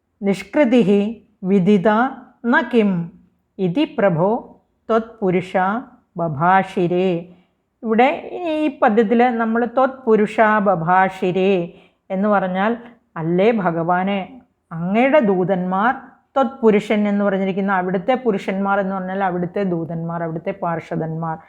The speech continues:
ബഭാഷിരേ പറഞ്ഞു എന്നാണ് അർത്ഥം. ഈ ശ്ലോകത്തിൽ മുതൽ അങ്ങനെ കാണാം, മൂന്നാല് ശ്ലോകങ്ങളിൽ. അല്ലേ ഗുരുവായൂരപ്പനോട് നേരിട്ട് പറയുകയാണ്, "അല്ലേ ഭഗവാനെ, അവിടുത്തെ ദൂതന്മാർ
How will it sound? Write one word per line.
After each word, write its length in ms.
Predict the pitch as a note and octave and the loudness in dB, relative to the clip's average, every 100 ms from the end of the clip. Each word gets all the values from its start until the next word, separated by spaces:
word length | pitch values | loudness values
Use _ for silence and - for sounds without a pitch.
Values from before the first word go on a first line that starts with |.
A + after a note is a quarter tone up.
| _ - | _ 0
ബഭാഷിരേ 840 | A3 F#3 F#3+ F3 - F3+ F3+ F#3 E3+ G3+ | 2 4 4 2 0 -2 0 -2 -2 0
പറഞ്ഞു 500 | F3+ F3+ E3+ F#3+ A3 | 0 0 -2 -2 0
എന്നാണ് 400 | F3 F3 E3 E3 | -2 -4 -6 -8
അർത്ഥം. 300 | E3 - F3 _ _ _ - | -10 -12 -14 _ _ _ -8
ഈ 140 | C4+ | -6
ശ്ലോകത്തിൽ 580 | C4 - A3 G#3 F#3+ G#3+ | -4 2 4 4 2 0
മുതൽ 420 | G#3 G3 G3+ B3+ F#4 - | 0 0 0 -2 -4 -10
അങ്ങനെ 240 | G3 G3 F#3 | -4 -2 0
കാണാം, 360 | F3 E3+ F3 | 0 -2 -2
മൂന്നാല് 460 | F3 F3 F3 G3 C#4 | -2 -2 -2 -2 -4
ശ്ലോകങ്ങളിൽ. 760 | - F#3 E3 E3+ E3 D#3+ D#3+ - _ _ _ - | -4 -4 -4 -6 -8 -8 -8 -12 _ _ _ -4
അല്ലേ 360 | F3 F#3+ A#3 - | 2 4 2 0
ഗുരുവായൂരപ്പനോട് 800 | G3 F#3 G3+ G#3 G#3 G3+ A#3 C4 | 0 2 2 0 -2 -2 0 0
നേരിട്ട് 360 | A3 G#3+ G#3 A3+ | 0 0 0 0
പറയുകയാണ്, 540 | G#3+ F#3+ F#3+ F#3 F3 | -2 -2 -2 -4 -4
"അല്ലേ 200 | E3+ F3+ | -2 -2
ഭഗവാനെ, 520 | F3+ F3 F3+ F3+ G#3 | -2 -4 -2 -2 -4
അവിടുത്തെ 640 | F#3+ F3 F3+ F3+ A3 F4 - - _ - | -4 -4 -4 -2 -2 -2 -6 -20 _ -8
ദൂതന്മാർ 600 | E3 E3+ F#3 F#3 G#3 | -4 -2 -2 -2 0